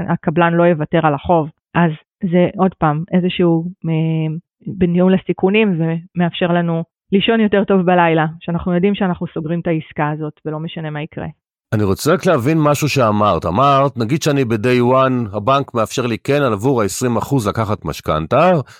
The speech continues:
Speaker 2: אתה דוגמה של מאה אלף שקל, ובתשע מאות בסוף." את, בעוד שלוש שנים, לצורך הדוגמה,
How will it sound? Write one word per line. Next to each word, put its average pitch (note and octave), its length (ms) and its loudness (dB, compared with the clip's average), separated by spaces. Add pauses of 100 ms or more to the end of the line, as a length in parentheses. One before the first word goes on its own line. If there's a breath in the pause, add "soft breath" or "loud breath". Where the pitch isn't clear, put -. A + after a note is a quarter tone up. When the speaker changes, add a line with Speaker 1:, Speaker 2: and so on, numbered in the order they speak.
Speaker 2:
אתה A2 100 0
דוגמה G#2 320 0
של F#2 120 -2
מאה F2+ 260 2
אלף F#2+ 160 0
שקל, F3+ 400 0
ובתשע C#3 480 2
מאות C3 460 2 (100)
בסוף." G2+ 560 0 (280)
את, A#2+ 260 -2 (160)
בעוד B2+ 260 2
שלוש A#2+ 200 2
שנים, A2 200 2
לצורך D#2 460 -4
הדוגמה, C#2+ 640 -2